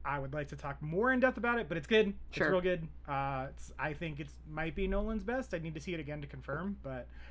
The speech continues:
Speaker 2: Yeah.
Speaker 1: I really liked it. Um, I liked. I'm gonna try to highlight some stuff that's maybe a little under the radar, um, as far as stuff that I liked.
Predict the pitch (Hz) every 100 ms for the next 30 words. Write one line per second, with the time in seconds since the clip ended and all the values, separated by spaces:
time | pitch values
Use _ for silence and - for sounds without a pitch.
0 | - - 330 214 160 170 165 160 143 165
1 | 147 - - - 160 160 160 160 156 151
2 | 143 - - - - - - 175 190 190
3 | - - - - - - - - - -
4 | - - - 185 208 247 285 269 254 220
5 | 208 196 190 190 190 170 190 175 - 151
6 | 156 156 160 151 147 151 156 160 156 139
7 | 123 120 139 190 285 311 320 339 320 -
8 | 165 175 196 185 - 214 220 - 220 220
9 | 220 220